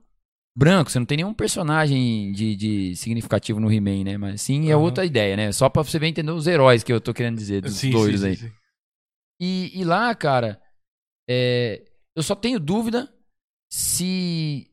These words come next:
Speaker 1: se essa série, ela veio pro momento americano que eles vivem agora, né? É
Speaker 2: Uhum.
Speaker 1: muito forte lá esse, esse assunto agora.
Speaker 2: Aham.
Speaker 1: Ou se lá no Ultimato, antes da, da, da morte, por exemplo, de George Floyd, né? Aqui, esse movimento Vidas Negras Importam,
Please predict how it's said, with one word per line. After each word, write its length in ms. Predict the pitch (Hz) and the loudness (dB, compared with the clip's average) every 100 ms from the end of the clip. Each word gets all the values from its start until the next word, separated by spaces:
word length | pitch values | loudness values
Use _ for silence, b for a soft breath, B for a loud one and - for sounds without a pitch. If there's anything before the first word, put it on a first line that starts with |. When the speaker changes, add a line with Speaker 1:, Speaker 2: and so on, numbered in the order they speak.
| _ | _
Speaker 1:
se 300 | - - 143 | -8 0 2
essa 240 | 170 - | 4 2
série, 480 | 156 151 151 170 160 | 0 0 2 2 0
ela 180 | 143 143 | 2 0
veio 320 | 117 135 131 | 0 0 0
pro 160 | 120 143 | 0 -2
momento 500 | 147 139 156 233 220 | 0 0 0 0 0
americano 640 | 175 139 - 117 165 226 | -2 -2 0 2 2 -2
que 120 | - | -4
eles 220 | 135 117 104 | -2 -2 -2
vivem 360 | 110 147 127 | -2 2 2
agora, 380 | 110 107 147 170 | 2 4 4 4
né? 400 | 143 170 143 101 | 2 0 -2 -2
É 40 | 98 | -4
Speaker 2:
Uhum. 60 | |
Speaker 1:
muito 300 | 98 127 135 | 0 -2 -2
forte 500 | - 104 123 139 - | -6 2 2 2 0
lá 380 | 104 131 131 104 | -2 -2 -2 -4
esse, 500 | 101 - 107 98 92 - 90 | -6 -8 -8 -8 -8 -10 -12
esse 360 | 85 - 101 95 | -12 -10 -10 -8
assunto 420 | 95 - 117 113 | -8 -4 -4 -2
agora. 440 | 98 101 127 185 190 _ - | -2 2 2 0 -6 _ -8
Speaker 2:
Aham. 220 | 110 139 - - _ - | -4 -6 -8 -16 _ 0
Speaker 1:
Ou 540 | 175 202 214 220 220 _ _ _ _ _ - | 2 2 0 -4 -8 _ _ _ _ _ -6
se 540 | - - 185 185 175 165 | -2 0 0 0 -2 -4
lá 360 | 127 147 196 202 | -2 0 0 -2
no 80 | |
Ultimato, 640 | 175 156 131 135 143 131 123 | -4 -6 -2 0 0 0 2
antes 280 | 175 175 | 2 0
da, 260 | 123 123 117 | -2 -2 -2
da, 380 | 113 110 107 98 | -4 -4 -6 -6
da 140 | 110 | -4
morte, 260 | 107 117 - | -2 -2 -2
por 80 | 110 | -4
exemplo, 220 | 110 101 | -6 -2
de 60 | |
George 200 | 110 107 | -2 -2
Floyd, 560 | - 107 113 117 104 104 | -4 0 2 4 2 -2
né? 120 | 113 | -4
Aqui, 180 | 110 - | -4 -6
esse 200 | 107 110 | -6 -4
movimento 840 | 113 101 107 113 117 101 95 92 92 | -4 -4 -4 -4 -4 -4 -6 -6 -6
Vidas 240 | 107 98 | -4 -4
Negras 260 | 107 101 101 | -4 -6 -6
Importam, 520 | 98 110 104 104 | -2 0 0 -4